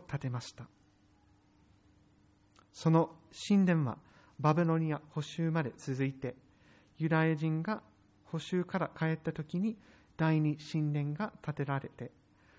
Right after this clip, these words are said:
ステパノ時代の神殿はその拡大、あ、さ-、拡大されたその第二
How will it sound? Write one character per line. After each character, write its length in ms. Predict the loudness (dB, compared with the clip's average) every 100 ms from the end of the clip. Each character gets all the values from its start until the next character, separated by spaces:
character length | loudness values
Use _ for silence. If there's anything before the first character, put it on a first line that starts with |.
| _
ス 120 | -20 -6
テ 100 | -2
パ 100 | 0
ノ 160 | 0
時 160 | -2 -4
代 220 | -2 -2
の 220 | -2 -4 -8 _ _ _ _ -16 -4
神 180 | -2 0
殿 240 | 0 -2
は 160 | -4 -6 _ _ _ _ _
そ 160 | -4
の 180 | -2 -2 -6 _
拡 280 | -10 -6 -4
大、 240 | -2 -4 -8
あ、 140 | -10 -10 -10 -20
さ-、 200 | -12 -12 -10
拡 240 | -8 -2
大 180 | 2 2
さ 160 | 0 -2
れ 100 | -2
た 180 | -6 -12 _
そ 160 | -4 -2
の 180 | -2 -6
第 220 | -6 -2 0
二 200 | -2